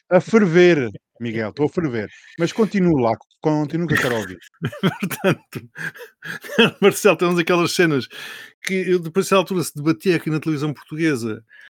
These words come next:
Speaker 2: se tinha sido uma coisa importante ou não, se tinha passado uma mensagem forte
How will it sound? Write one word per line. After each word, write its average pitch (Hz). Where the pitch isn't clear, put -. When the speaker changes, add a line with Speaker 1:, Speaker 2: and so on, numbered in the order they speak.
Speaker 2:
se -
tinha 180
sido 156
uma 151
coisa 123
importante 135
ou 131
não, 202
se -
tinha 143
passado 131
uma 131
mensagem 120
forte -